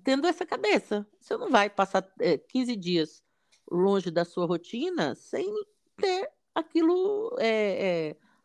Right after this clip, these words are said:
sem planejar. Eu acho que eu, eu, eu, eu, eu tenho, eu trabalhei durante muito tempo numa área que, que é a área de gestão de risco, né? Em saúde. Então, o que que você se pre-, como é que você se previne? Você se previne sabendo o que que você tem,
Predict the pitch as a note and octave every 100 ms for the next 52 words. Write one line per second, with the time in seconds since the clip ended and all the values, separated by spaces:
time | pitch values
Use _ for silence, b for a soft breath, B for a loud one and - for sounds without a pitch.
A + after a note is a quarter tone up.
0 | _ - C4 C#4+ D#4 D#4+ F4 A#3+ A3 A#3
1 | C4+ B3 - E3+ C#4+ - B3+ - G#3 G#3
2 | - G3 - F#3+ G3 F3+ F3+ F#3+ F3+ G#3
3 | G3+ F3+ - - - F#3+ F3+ F#3 F3+ F#3
4 | G3 A3 A3 _ A3 A3+ D#3 - _ _
5 | - F3+ F3 F3 F#3+ F#3 F3+ - - F3
6 | F3 E3 F3 F3+ E3 F3 - F#3 F3+ E3+
7 | D#3+ - - C#3 E3 C#4 _ _ _ _
8 | _ - - F3+ E3 D#3 F3+ A3+ A#3 G#4
9 | - - - E4 - C#4 C4 B3+ C4 D#4
10 | G4 - D#4+ D#4+ B3 D#3+ E3 C3+ A#2+ -
11 | _ _ _ _ _ _ _ _ _ -
12 | D#4+ - - G4+ D#4+ F#4+ F#4+ A4 A#4 -
13 | - D5 D5+ G3 G3 - G3 - F#3 F#3+
14 | F#3+ F#3 D#3+ C3+